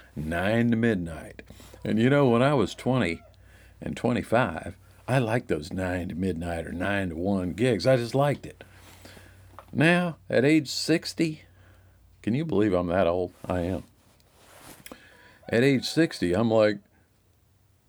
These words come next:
my bedtime's eight thirty. You know, I go to bed with the chickens. So I have to plant, you know, take a nap during the day and,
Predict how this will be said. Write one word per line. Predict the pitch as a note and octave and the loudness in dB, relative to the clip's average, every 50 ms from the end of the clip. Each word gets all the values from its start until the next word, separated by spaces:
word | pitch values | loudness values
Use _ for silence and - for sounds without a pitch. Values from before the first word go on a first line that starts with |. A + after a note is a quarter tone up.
| _ _ _ - | _ _ _ 2
my | C3 E3 G#3+ | 4 6 6
bedtime's | F3 D3+ F3 G3+ G3+ - - G#2+ G#2 G2+ G2 | 6 6 4 2 2 2 0 2 2 2 2
eight | A#2 C3 B2+ - - | 2 2 2 2 4
thirty. | - D3+ E3+ D#3 G2 - F2 F2 | 4 6 6 6 4 0 -4 -6
You | F#2+ G2+ | -6 -2
know, | G#2 A2 A2+ G#2 | 0 2 2 2
I | A#2 D3+ | 2 4
go | D#3 D3 B2 | 4 4 4
to | G2+ | 4
bed | E2+ G#2 G#2+ G2+ | 2 2 2 2
with | G#2 G2+ G2+ | 0 -2 -4
the | A2 | -6
chickens. | - - - B3+ B3 - - - - - - - - - - - - _ - - _ | -4 -2 0 0 0 -2 -4 -8 -10 -14 -16 -16 -20 -20 -20 -20 -20 _ -20 -20 _
So | - - B2+ B2 | -2 2 4 4
I | C3 C#3+ D3 | 6 6 4
have | D3 C#3 A#2+ - | 4 2 0 0
to | A#2 G2 F#2 - - - - - - - _ - | 0 0 0 -2 -6 -12 -20 -20 -20 -20 _ -6
plant, | - B2+ B2+ C3 B2 G#2+ F2 - - _ | -2 2 2 4 4 2 0 -2 -6 _
you | - F#2 | -8 -8
know, | F2+ D#2+ C#2+ | -6 -6 -8
take | - - - C3+ C3 - | -4 -2 0 0 0 0
a | F#2+ | 0
nap | F2+ F#2 G#2+ A#2+ A2+ G2 E2+ - - | 0 0 0 0 0 0 -2 -6 -6
during | F#2 G2 F#2+ G2 F#2+ F#2 F2+ | -2 -2 0 0 0 -2 -2
the | F2 | -4
day | D2 E2 G2+ G2+ F#2+ E2+ - - - - - - _ _ _ _ _ _ _ _ _ _ - - _ - - | 0 2 4 4 4 2 0 -4 -10 -14 -16 -20 _ _ _ _ _ _ _ _ _ _ -20 -20 _ -10 -6
and, | - G2 F#2 F2+ F2 E2 - | -4 -2 -2 -2 -4 -6 -10